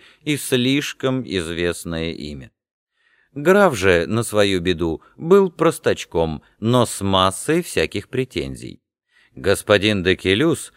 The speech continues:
уверял, что ему подсказали возыметь желание просить руки мадемуазель де Ламоль, за которой ухаживал маркиз де Круазнуа,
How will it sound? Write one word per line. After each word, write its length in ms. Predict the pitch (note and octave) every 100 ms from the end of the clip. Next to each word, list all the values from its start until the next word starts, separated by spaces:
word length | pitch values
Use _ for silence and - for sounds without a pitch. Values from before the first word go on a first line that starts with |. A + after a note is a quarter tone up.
| _ -
уверял, 500 | B2+ A2+ A#2 D#3 D#3
что 240 | - -
ему 280 | C3 C3+ D3+
подсказали 600 | C#3 C3 - A2+ A#2 C#3+
возыметь 420 | A#2 A#2 A#2+ C3+
желание 720 | F#2+ F2 G#2 A#2 D3+ D3+ D3
просить 560 | - - B2 - C#3+ C3+
руки 360 | A#2+ A#2+ C3 C#3
мадемуазель 680 | C3 A#2 A#2+ G2+ G#2 B2+
де 140 | A2+ A#2+
Ламоль, 640 | B2+ C#3 D3 C#3 F#2+ D2+ - -
за 180 | F#2 G#2
которой 380 | G#2 G2+ G2+ F2+
ухаживал 500 | - G#2 F#2+ F#2+ F#2
маркиз 460 | F#2+ F2 G2 G2
де 120 | E2+
Круазнуа, 680 | F#2+ G2 G2+ F#2+ B2 F#2+ C2